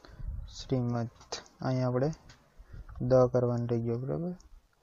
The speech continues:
એમ. Srimad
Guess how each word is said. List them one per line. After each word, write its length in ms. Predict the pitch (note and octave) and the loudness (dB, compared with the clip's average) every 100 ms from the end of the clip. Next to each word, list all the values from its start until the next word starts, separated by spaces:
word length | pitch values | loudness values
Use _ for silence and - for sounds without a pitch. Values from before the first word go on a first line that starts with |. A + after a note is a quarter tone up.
| - _ _ _ _ _ _ _ - - _ _ - - _ _ - - D3 C#3 B2+ - - - | -20 _ _ _ _ _ _ _ -12 -12 _ _ -20 -20 _ _ -20 -20 -14 -12 -10 -12 -12 -12
એમ. 160 | A#2 A2 A2+ - - | -10 -10 -12 -20 -14
Srimad 500 | - B2+ C3 C#3 | -6 -4 -2 -2